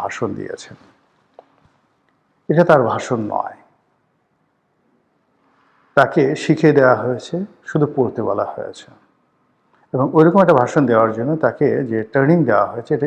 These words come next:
স্পষ্টতই বোঝা যায় যে পাকিস্তানের অজ পাড়াগাঁয়ের একটি কিশোরী মেয়ে এত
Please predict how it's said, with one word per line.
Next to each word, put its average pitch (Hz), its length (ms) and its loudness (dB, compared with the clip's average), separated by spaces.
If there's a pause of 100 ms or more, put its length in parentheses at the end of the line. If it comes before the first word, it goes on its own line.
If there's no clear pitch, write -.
(120)
স্পষ্টতই 131 560 -4
বোঝা 110 220 -2 (140)
যায় 117 300 -2
যে 151 100 2 (1800)
পাকিস্তানের 170 600 0
অজ 127 100 2 (160)
পাড়াগাঁয়ের 117 540 2
একটি - 220 -8 (1200)
কিশোরী 110 460 -2
মেয়ে 92 220 -12 (2000)
এত 147 140 0